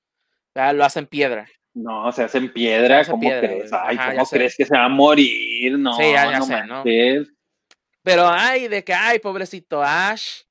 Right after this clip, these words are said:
Speaker 1: que a la madre, ¿no? Lo mataron, etcétera, y qué triste.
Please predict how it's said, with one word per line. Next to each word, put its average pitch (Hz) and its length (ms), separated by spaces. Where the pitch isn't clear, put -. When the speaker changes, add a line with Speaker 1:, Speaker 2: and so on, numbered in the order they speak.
Speaker 1:
que 147 80
a 131 80
la 131 180
madre, 185 760
¿no? 165 280
Lo 151 120
mataron, 170 880
etcétera, 156 800
y 131 120
qué 131 160
triste. 180 680